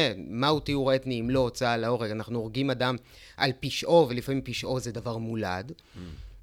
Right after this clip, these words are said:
Speaker 1: אבל, אה, זו יכול להיות העדות הקדומה ביותר שיש לנו. לאחר מכן באמת יש קפיצה ארוכה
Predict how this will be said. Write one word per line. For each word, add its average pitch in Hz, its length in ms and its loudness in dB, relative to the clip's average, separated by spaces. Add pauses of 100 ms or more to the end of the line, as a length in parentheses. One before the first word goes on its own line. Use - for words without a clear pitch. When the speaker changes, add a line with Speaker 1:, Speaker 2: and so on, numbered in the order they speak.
Speaker 1:
אבל, 117 500 -2
אה, 120 280 0
זו 208 460 6
יכול 190 420 2
להיות 160 300 2
העדות 131 300 0
הקדומה 117 460 -6
ביותר 101 340 -4
שיש 85 340 -8
לנו. 69 240 -8
לאחר 151 260 0
מכן 156 280 0
באמת 113 220 -2
יש 107 100 -6
קפיצה 135 440 0
ארוכה 123 320 0